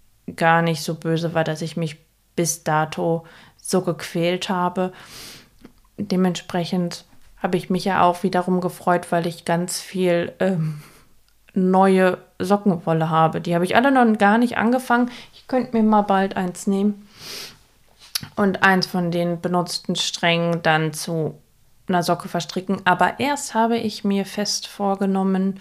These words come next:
erst das Tuch fertig zu machen, dann geht's an den, an die angefangenen Socken weiter. Und ich fange auch kein großes Projekt jetzt mehr an,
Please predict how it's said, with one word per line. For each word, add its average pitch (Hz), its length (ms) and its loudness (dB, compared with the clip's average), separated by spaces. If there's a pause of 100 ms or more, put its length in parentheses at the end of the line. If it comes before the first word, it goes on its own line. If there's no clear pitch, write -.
(300)
erst 233 320 4
das 254 160 -2
Tuch 208 220 0
fertig 202 420 0
zu 202 100 -4
machen, 202 600 0 (600)
dann 208 320 8
geht's 208 280 2
an 196 200 4
den, 190 160 2
an 180 400 2
die 175 120 -2
angefangenen 180 720 0
Socken 185 400 0
weiter. 180 280 0
Und 185 120 2
ich 180 100 -2
fange 196 240 0
auch 180 140 -4
kein 240 320 2
großes 240 420 0
Projekt 208 460 -4
jetzt 233 220 -4
mehr 202 200 2
an, 226 320 0